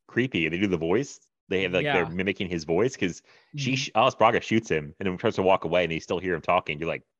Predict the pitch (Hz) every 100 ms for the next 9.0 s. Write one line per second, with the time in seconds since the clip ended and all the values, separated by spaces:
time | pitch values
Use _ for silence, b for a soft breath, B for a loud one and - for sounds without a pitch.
0 | - 95 73 90 90 95 117 131 123 139
1 | - - - 131 180 180 170 165 175 202
2 | 85 78 73 139 147 87 85 76 82 95
3 | 90 80 76 95 - 127 - 113 123 78
4 | - 123 - 139 - - _ _ 131 127
5 | 113 117 B B B _ 156 175 165 175
6 | 185 208 208 - _ 190 196 180 135 -
7 | - B B B B - 220 240 277 269
8 | - 208 202 180 139 139 151 175 190 -